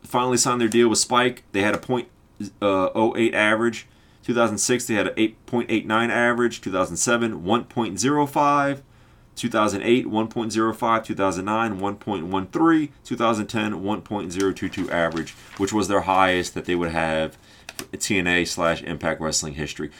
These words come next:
So those are pretty solid numbers, because that's about what Impact, I mean, uh, A E W gets today. And I know what you could say, a lot of people cut the cord, but you cannot lie. Uh, they would,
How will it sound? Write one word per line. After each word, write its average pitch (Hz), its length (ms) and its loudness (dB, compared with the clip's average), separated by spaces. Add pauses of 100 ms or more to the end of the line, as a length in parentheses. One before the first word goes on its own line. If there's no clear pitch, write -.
So - 140 -2
those 508 140 2
are 403 60 2
pretty 359 260 6
solid 175 360 4
numbers, 143 300 2
because 120 240 2
that's 139 220 2
about - 580 6
what 123 220 4
Impact, 127 320 0
I 110 60 2
mean, 107 160 0
uh, 101 140 2
A 113 80 0
E 117 180 0
W 107 320 0
gets 101 360 2
today. 85 640 0 (560)
And 107 140 -2
I 113 160 2
know 139 80 0
what 156 160 2
you 147 60 0
could 135 100 2
say, 139 160 4
a 95 80 2
lot 110 220 4
of 113 60 -4
people 117 280 -2
cut - 180 -4
the 127 60 -10
cord, 151 500 0 (560)
but 107 280 4 (240)
you 110 80 -2
cannot 127 400 0
lie. 110 540 6 (600)
Uh, - 160 4
they 107 240 4
would, 104 220 2